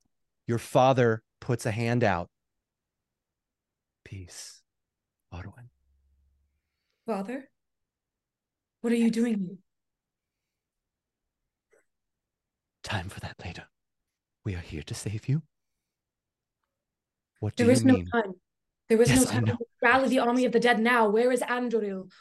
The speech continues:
Speaker 2: We need Estelle's sword.
Speaker 1: You don't have it. You don't have it. Where is it? Uh, uh, and you can see he's starting to panic a little bit. Eladon and Elro here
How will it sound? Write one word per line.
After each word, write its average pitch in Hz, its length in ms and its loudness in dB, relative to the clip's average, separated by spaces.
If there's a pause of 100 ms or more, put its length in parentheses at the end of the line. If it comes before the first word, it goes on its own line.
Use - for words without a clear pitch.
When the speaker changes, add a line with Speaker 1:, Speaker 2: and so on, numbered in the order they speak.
(140)
Speaker 2:
We 254 120 2
need 277 180 6
Estelle's 254 400 0
sword. 220 480 0 (1800)
Speaker 1:
You 95 80 -10
don't 80 180 -12
have - 160 -18
it. - 80 -20 (2000)
You 98 100 -4
don't 78 200 -8
have - 220 -18
it. - 100 -16 (140)
Where 80 240 -10
is - 120 -16
it? - 260 -16 (580)
Uh, 110 240 2 (1040)
uh, 139 280 6
and 143 120 2
you 135 60 0
can 147 140 -2
see 165 480 2 (300)
he's 143 480 -2
starting 151 400 4
to 147 60 2
panic 127 360 0
a 143 40 -2
little 139 200 2
bit. 160 240 -2
Eladon 135 440 2
and 135 80 -2
Elro 123 380 2
here 135 360 -2